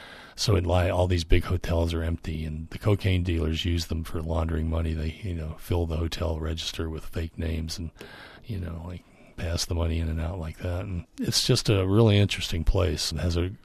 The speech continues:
really interesting history, a very violent history, but curious too. And because it's on the edge of the Mosquito Coast,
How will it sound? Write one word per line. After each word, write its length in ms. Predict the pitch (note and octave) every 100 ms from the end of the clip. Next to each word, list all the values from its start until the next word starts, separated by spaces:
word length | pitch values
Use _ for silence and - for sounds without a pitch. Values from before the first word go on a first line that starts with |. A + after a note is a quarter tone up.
| -
really 480 | F#2 F#2+ G2 F2
interesting 420 | E2+ - - - D#2
history, 420 | E2+ - - D#2+
a 40 | F2+
very 480 | E2+ G#2+ G#2+ G2+ F2+
violent 500 | F2 F#2 G2+ E2 F2
history, 600 | E2 - - - - -
but 160 | - -
curious 600 | - A#2+ F2 F#2 - -
too. 280 | - E2+ E2
And 220 | E2 E2+
because 300 | G#2+ A#2+ A2
it's 140 | G2+ G2
on 80 | F#2
the 120 | F#2
edge 160 | F2+ F2+
of 60 |
the 40 | E2
Mosquito 380 | D#2+ - G#2 E2+
Coast, 640 | - A2+ G2+ F2 - -